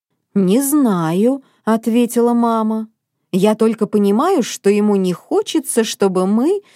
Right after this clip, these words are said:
задавали ему вопросы. Подождём, пока он сам расскажет». Но вот весь песок был сгружен. Папа залез в кабину и вытащил оттуда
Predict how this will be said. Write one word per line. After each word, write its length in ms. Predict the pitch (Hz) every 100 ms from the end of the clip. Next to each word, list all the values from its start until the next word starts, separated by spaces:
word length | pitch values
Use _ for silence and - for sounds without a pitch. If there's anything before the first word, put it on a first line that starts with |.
| 262
задавали 680 | 190 175 202 180 175 285 370
ему 320 | 220 175 196
вопросы. 840 | 240 254 277 - 151 131 - - - _ _ _ _ _ _ _ _
Подождём, 680 | 247 262 285 277 302 480 262
пока 340 | 175 - 180
он 100 | 180
сам 340 | - 254 359
расскажет». 680 | 226 170 - 175 147 135 - _ _ _ _ _ _ _ _ _ _ _ _ _ _ _ -
Но 260 | 156 156 143
вот 400 | 160 285 349 - _ -
весь 640 | 170 139 214 311 302 - -
песок 680 | 156 147 - 175 285 247 170
был 320 | 147 196 220
сгружен. 920 | 180 147 160 151 147 143 160 - - _ _ _ _ _ _ _ _ _ _
Папа 400 | 349 370 - 196
залез 520 | 175 180 208 214 -
в 100 | -
кабину 720 | - 156 156 247 339 294 285 269 - -
и 160 | 208 175
вытащил 800 | 147 311 330 254 - - 208 -
оттуда 840 | 170 160 _ - 359 339 247 277